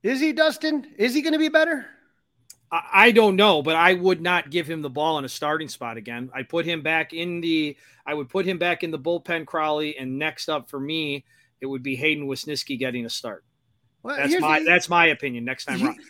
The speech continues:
Speaker 2: And
Speaker 1: he-,
Speaker 2: listen,
Speaker 1: here
Speaker 2: I'm also to blame, Crawley. I sat here on this podcast and I said I had no problem. If Drew Smyly was ever gonna be given a chance, Crawley, it's against a terrible team like the Tigers while the Cubs are in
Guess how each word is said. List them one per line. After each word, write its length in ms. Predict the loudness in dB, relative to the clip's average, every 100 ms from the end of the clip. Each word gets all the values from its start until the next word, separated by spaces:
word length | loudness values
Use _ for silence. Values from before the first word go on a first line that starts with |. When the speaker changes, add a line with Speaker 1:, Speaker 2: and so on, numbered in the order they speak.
| 2
Speaker 2:
And 140 | 2
Speaker 1:
he-, 100 | 4
Speaker 2:
listen, 260 | 4 4 2
Speaker 1:
here 80 | 2
Speaker 2:
I'm 180 | 0 2
also 280 | 2 2 0
to 80 | -4
blame, 320 | -2 -2 -4
Crawley. 360 | -2 -2 0
I 140 | -2 -4
sat 260 | -2 -2
here 140 | -2 -2
on 100 | -4
this 140 | -6
podcast 520 | -4 -4 -2 -4 -6 -8 _ _ _
and 100 | -8
I 80 | -4
said 200 | -4 -2
I 100 | -2
had 180 | -2
no 140 | -2 -8
problem. 400 | -2 -2 -2 -8 -18 -4
If 120 | -4
Drew 220 | -2 0 0
Smyly 480 | 0 2 2 2
was 160 | -2 -4
ever 220 | -2 -2
gonna 180 | -4 -4
be 120 | -6
given 260 | -4 -4 -4
a 20 |
chance, 340 | -8 -6 -8
Crawley, 440 | -4 -2 0 0 -4 _ _
it's 140 | -10 -8
against 400 | -2 -2 -2 -8
a 40 |
terrible 460 | -6 -2 0 0 -4
team 260 | -6 -8
like 200 | -4 -6
the 80 | -6
Tigers 560 | -8 -2 -2 -2 -6 -8 _ _
while 220 | 0 2
the 120 | 0
Cubs 480 | -2 0 2 0 -6 -4
are 180 | -4 -4
in 340 | -6 -4 -4